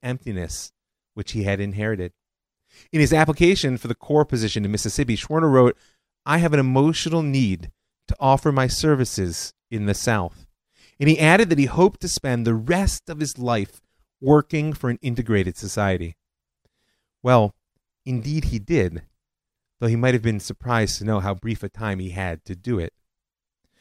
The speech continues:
So I'm gonna hold off my analysis on whether it was the inner Jew that drove Mickey Schwerner and thousands of his peers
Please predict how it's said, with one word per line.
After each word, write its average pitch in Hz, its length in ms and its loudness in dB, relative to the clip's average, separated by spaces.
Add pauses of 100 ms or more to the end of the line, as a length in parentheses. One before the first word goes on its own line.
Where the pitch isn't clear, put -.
(240)
So - 100 -4
I'm 262 160 6
gonna 233 160 4
hold 139 240 2
off 113 280 2
my 104 160 -2
analysis 87 680 -6 (320)
on 127 140 0
whether 143 260 8
it 123 60 8
was 120 200 2
the 139 100 -6
inner 143 260 4
Jew 107 380 4
that 98 160 0
drove 104 320 2
Mickey 104 260 -4
Schwerner 98 560 -2 (400)
and 131 160 -4
thousands 131 880 -2
of 110 200 -6
his 101 160 -4
peers 98 520 -2